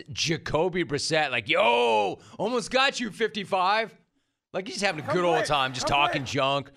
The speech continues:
Speaker 1: taunting the opposition.
Speaker 2: Come blitz, come blitz.
Speaker 1: Come blitz, come blitz. Come and get some.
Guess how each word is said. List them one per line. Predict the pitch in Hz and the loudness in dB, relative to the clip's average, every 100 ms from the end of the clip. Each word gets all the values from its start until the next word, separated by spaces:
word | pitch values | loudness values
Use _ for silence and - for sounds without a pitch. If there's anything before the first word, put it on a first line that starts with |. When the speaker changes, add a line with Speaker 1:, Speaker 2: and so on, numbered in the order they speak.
| - _ - | -20 _ -6
Speaker 1:
taunting | - 156 156 156 | 0 0 0 -2
the | 143 | 0
opposition. | 139 139 120 127 123 135 - | 2 0 -2 -4 -2 -2 -2
Speaker 2:
Come | 135 | -2
blitz, | 359 320 - - - | -4 -4 -8 -18 -8
come | 285 | -6
blitz. | 311 339 320 - | -4 -4 -4 0
Speaker 1:
Come | 220 | 0
blitz, | 196 269 240 | 2 2 0
come | - 190 208 | -2 -4 -2
blitz. | 269 269 254 - - _ _ - | 0 0 -2 -8 -10 _ _ -6
Come | 220 | -4
and | 262 | 0
get | 269 262 | -2 0
some. | - 185 110 | 0 -2 -4